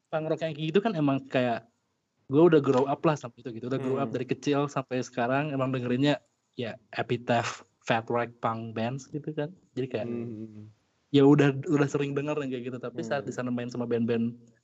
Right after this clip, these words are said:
Speaker 1: pop punk, terus yang apa kayak ada band yang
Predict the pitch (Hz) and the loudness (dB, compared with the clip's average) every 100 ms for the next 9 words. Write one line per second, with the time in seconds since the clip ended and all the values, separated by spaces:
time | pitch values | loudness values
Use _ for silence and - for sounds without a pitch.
0 | _ - - 120 135 127 127 123 127 123 | _ -10 -6 -2 2 2 2 -2 -4 -8
1 | 127 127 - 113 110 113 113 131 - 110 | -6 -6 -6 -8 -8 -12 -8 -6 -4 -4
2 | 104 - _ _ _ _ _ - 120 131 | -6 -10 _ _ _ _ _ -2 2 4
3 | 135 135 | 4 6